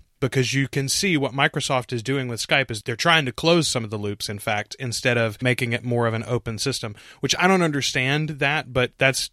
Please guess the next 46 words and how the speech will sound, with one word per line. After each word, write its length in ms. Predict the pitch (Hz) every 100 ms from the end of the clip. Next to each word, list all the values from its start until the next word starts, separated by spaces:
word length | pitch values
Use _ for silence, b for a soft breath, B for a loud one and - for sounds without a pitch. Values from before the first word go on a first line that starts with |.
| _ 135
a 120 | 131 110 _
different 280 | 135 123 117
conversation 540 | 123 120 123 131 -
<laughs> 0 |
for 140 | 113 127
a 60 |
different 260 | 113 117 110
day, 180 | 117 123
I 80 | 131
suppose. 420 | - 139 139 - B
Yes, 320 | 165 175 -
I 80 | 147
think 180 | 208 175
technologically, 720 | 185 165 147 135 160 - 196
Audio 320 | 143 147 156
Bus 220 | 139 139
could 180 | - 135
work 260 | 117 135 -
for 120 | 196
this. 340 | 196 226 - -
It's 220 | - 131 -
clear 400 | - 175 185 180
to 180 | 151
me 440 | 139 143 151 123 117
from 420 | - 135 123 120
the 400 | 110 120 113 113
way 320 | 110 127 127
that 160 | 123 123
it 120 | 117
has 120 | 117
played 280 | - 127 120
out 120 | 113
in 100 | 110
the 60 | 110
market 460 | 107 113 117 110 -
that 180 | 117
Apple 300 | 123 120 117
is 140 | 113 107
not 280 | 113 110 110
allowing 380 | 113 113 110
it 140 | 104 104
to 60 | 107
be 100 | 107
used 320 | 107 101 -
for 100 | 101
that, 200 | 98